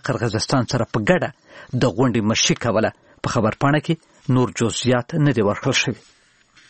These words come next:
په هرات کې د دوو ترافیکي پیښو په ترڅ کې پنځه تنه مړه شوي او نهه نور ټپیان دي.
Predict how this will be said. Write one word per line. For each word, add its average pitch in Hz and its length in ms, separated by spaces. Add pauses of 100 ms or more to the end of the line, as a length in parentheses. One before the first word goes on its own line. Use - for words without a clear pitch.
(1080)
په 156 140
هرات 180 240
کې - 120
د 143 120
دوو 156 200
ترافیکي 139 440
پیښو 147 200
په - 160
ترڅ 160 240
کې - 140 (340)
پنځه 139 360
تنه 117 200
مړه 107 240
شوي 170 240 (140)
او 131 100
نهه 151 200 (100)
نور 107 120 (140)
ټپیان 139 520
دي. - 80